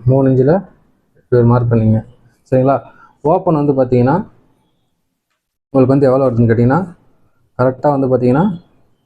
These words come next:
ஏழே கால் வருது. சரிங்களா? இந்த ஏழே கால் எட்டே முக்கால் வச்சுங்க,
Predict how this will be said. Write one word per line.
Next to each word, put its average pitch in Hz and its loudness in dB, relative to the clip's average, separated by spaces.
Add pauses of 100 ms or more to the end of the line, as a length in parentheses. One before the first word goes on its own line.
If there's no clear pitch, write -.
(680)
ஏழே 147 2
கால் 120 2
வருது. 117 -2 (180)
சரிங்களா? 127 0 (440)
இந்த 117 0 (180)
ஏழே 143 2
கால் 120 2 (2000)
எட்டே 117 0
முக்கால் 110 0
வச்சுங்க, 107 -2